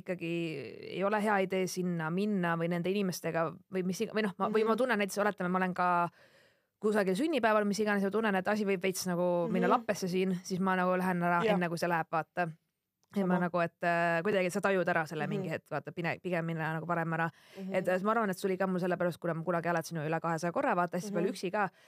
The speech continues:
Speaker 1: Ehk siis ma pidingi ju mingi viie sekundiga või seitsme sekundiga umbes ära otsustama, kas ma lähen sinna
Speaker 2: Jaa.
Speaker 1: otsa või mitte.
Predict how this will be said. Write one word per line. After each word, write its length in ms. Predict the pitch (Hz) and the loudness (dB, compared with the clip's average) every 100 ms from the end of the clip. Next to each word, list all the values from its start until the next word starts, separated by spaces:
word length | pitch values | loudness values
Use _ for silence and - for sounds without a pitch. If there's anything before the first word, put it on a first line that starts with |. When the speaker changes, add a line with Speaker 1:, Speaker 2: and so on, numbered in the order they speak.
| _ - | _ -6
Speaker 1:
Ehk 140 | 185 | -4
siis 100 | 175 | -2
ma 120 | 185 | -2
pidingi 340 | 185 214 185 175 | 0 -2 0 0
ju 80 | 170 | 0
mingi 240 | 170 170 | 0 -2
viie 240 | 196 185 | 0 0
sekundiga 680 | 175 196 180 165 165 160 160 - | 0 0 -2 -2 0 0 0 -2
või 160 | 170 | -4
seitsme 200 | 170 - 165 | -4 -2 -6
sekundiga 320 | - 160 156 160 | -4 -4 -4 -4
umbes 180 | 160 185 | -2 0
ära 180 | 180 170 | 2 2
otsustama, 560 | - - 151 147 156 - | -2 -8 -6 -4 -6 -8
kas 140 | - 196 | -6 0
ma 60 | |
lähen 180 | 214 202 | 2 2
sinna 140 | 208 196 | 2 2
Speaker 2:
Jaa. 80 | |
Speaker 1:
otsa 180 | 185 185 | 2 0
või 40 | 190 | 0
mitte. 340 | - - | -2 -2